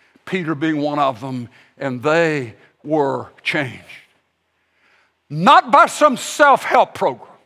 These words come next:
not, not by some ability of them to try to work together, but it was, they were changed by the coming of the indwelling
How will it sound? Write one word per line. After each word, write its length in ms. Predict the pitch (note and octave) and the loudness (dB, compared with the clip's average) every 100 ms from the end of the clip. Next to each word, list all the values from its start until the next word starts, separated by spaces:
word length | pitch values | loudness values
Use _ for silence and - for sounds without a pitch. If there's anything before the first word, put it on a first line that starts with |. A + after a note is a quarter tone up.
| _ _ _ _ _ _ _ _ _ - | _ _ _ _ _ _ _ _ _ -2
not, 200 | G#3+ A#3+ | 0 4
not 360 | C4+ D#4 - | 4 2 0
by 180 | A3 D4+ | 2 2
some 380 | - D4 C#4+ A3+ - - | 4 2 2 2 -6 -10
ability 520 | - F3+ D4 D4 - C#4+ | -4 0 2 2 0 -4
of 100 | G#3+ | 0
them 140 | C#4+ | 2
to 100 | C4+ | 2
try 160 | - C#4 | 2 4
to 80 | |
work 240 | A#3+ C4+ - | 4 2 2
together, 340 | C4 C4 F#3+ - - - | 2 2 2 -4 -10 0
but 140 | A3+ | 2
it 80 | A3+ | 2
was, 240 | G#3+ E3+ - - _ _ _ _ _ _ _ - | 0 -2 -10 -20 _ _ _ _ _ _ _ -12
they 80 | F3 | -10
were 120 | E3+ | -8
changed 720 | - A#3+ A3+ G#3 E3 C#3+ - - - _ _ _ _ _ _ _ - | -4 0 0 -2 -6 -10 -12 -16 -20 _ _ _ _ _ _ _ -8
by 120 | D#3 | -6
the 80 | D3 | -6
coming 720 | - - G#3+ G#3 F3 D#3+ C3+ - _ _ _ _ _ _ _ _ _ _ _ _ _ _ _ _ _ - | -6 0 0 2 -2 -2 -8 -14 _ _ _ _ _ _ _ _ _ _ _ _ _ _ _ _ _ -12
of 160 | D3 | -12
the 140 | C3+ C#3+ | -8 -6
indwelling 880 | D3 C3+ D3 G3+ A3 G3+ E3 C#3 | -6 -6 2 4 6 4 0 -6